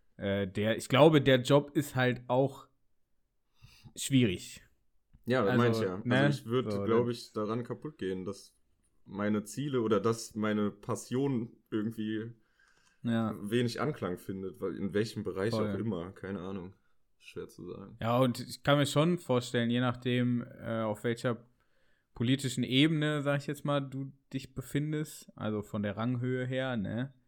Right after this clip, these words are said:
Speaker 1: da ist ja enormer Druck auch im Spiel. Also du kannst ja der koscherste Typ sein, den's gibt.
Speaker 2: Mhm.
Speaker 1: Ich glaube, wenn so Lobbyisten dir Druck machen, dann will ich nicht in deren Haut stecken.
Speaker 2: Jo, voll.
Speaker 1: Weiß ich, also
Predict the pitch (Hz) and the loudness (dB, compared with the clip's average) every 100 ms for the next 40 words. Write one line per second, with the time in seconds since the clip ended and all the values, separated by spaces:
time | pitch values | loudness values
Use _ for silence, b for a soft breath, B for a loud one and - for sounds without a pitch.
0 | _ _ _ - 127 131 92 107 117 127 | _ _ _ -10 -8 -6 -6 -4 -2 -2
1 | 110 104 117 - 104 - 104 - - 101 | -2 -4 -6 -4 -6 -4 -8 -8 -8 -6
2 | 107 120 - - 120 123 120 113 139 151 | -6 -10 -14 -8 -4 -2 -2 2 2 2
3 | - 131 123 120 120 117 113 - - 147 | 2 4 4 4 4 4 2 -2 -4 -4
4 | 156 135 123 131 127 - 135 123 120 131 | 0 -2 -2 -6 -6 -6 -6 -2 0 0
5 | 135 123 120 123 - 143 151 - - _ | -2 -2 -2 -4 -2 -2 -2 -14 -20 _
6 | _ _ _ _ _ 101 101 104 117 123 | _ _ _ _ _ -4 -2 0 4 4
7 | 127 120 123 120 120 120 120 117 135 - | 4 4 2 0 0 0 0 0 -4 -4
8 | 127 117 107 110 - - 131 139 139 143 | -2 -2 -2 -6 -8 -4 -4 -4 -6 -6
9 | 143 _ _ _ - 98 110 120 110 117 | -10 _ _ _ -6 -4 -2 -4 -6 -8
10 | - 127 123 120 117 117 120 - - - | -8 -8 -6 -4 -2 -2 -4 -8 -10 -8
11 | 110 110 - _ _ _ _ - 92 85 | -8 -10 -14 _ _ _ _ -6 -2 -2
12 | 85 - _ _ _ _ _ _ 95 104 | -4 -12 _ _ _ _ _ _ -4 0
13 | 107 104 - 110 107 101 95 | 0 -2 -4 -2 -2 -4 -8